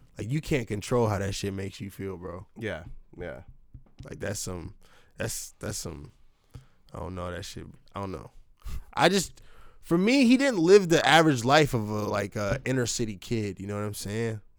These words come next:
Speaker 2: It wasn't. I mean, he, he stated that. He said it
Speaker 1: Right.
Speaker 2: looked nice
Speaker 1: So
Speaker 2: on the
Speaker 1: it's just
Speaker 2: outside, but on the
Speaker 1: like,
Speaker 2: inside it was broken. I think
Speaker 1: like,
Speaker 2: that's
Speaker 1: how
Speaker 2: a
Speaker 1: many, how many, do you think there's more kids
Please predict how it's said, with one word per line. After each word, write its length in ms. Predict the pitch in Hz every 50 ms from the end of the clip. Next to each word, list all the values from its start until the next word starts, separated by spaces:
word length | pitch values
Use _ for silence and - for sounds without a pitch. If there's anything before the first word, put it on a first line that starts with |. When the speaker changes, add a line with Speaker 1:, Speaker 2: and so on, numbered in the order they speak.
| _
Speaker 2:
It 80 | - 107
wasn't. 320 | 107 113 135 147 110 92 -
I 40 |
mean, 180 | 104 117 117 113
he, 200 | 113 127 127 117 -
he 120 | 117 117
stated 360 | 120 - 139 156 165 104 90
that. 140 | 78 71 76
He 100 | - 90
said 160 | 90 107 98
it 120 | 95 92 -
Speaker 1:
Right. 320 | - - - - - - 190
Speaker 2:
looked 100 | 147 113
nice 160 | 107 110 110
Speaker 1:
So 80 | - 143
Speaker 2:
on 60 | 147
the 80 | 151 156
Speaker 1:
it's 120 | 160 120
just 40 | 135
Speaker 2:
outside, 180 | 165 170 104 101
but 60 | 156
on 120 | 160 156
the 60 | 151 143
Speaker 1:
like, 80 | 110 117
Speaker 2:
inside 260 | 113 - 110 92 90
it 40 | 85
was 120 | 82 78
broken. 480 | 80 - 101 104 101 - - 76 76 73 -
I 40 | 92
think 40 |
Speaker 1:
like, 180 | 110 120 120 -
Speaker 2:
that's 160 | 101 98 -
Speaker 1:
how 120 | 139 165 196
Speaker 2:
a 20 |
Speaker 1:
many, 320 | 208 208 202 202 196 185
how 160 | 175 160 175 190
many, 340 | 202 208 208 190 175 135 - _ _ _ _ _ _ _ _ _ _ _ _ _ - 107
do 100 | 113 131
you 200 | 127 170 190 214
think 240 | 202 - 196 196 180 -
there's 220 | 170 160 143 131
more 240 | 147 147 160 165 160
kids 540 | - - - 165 165 160 156 135 - -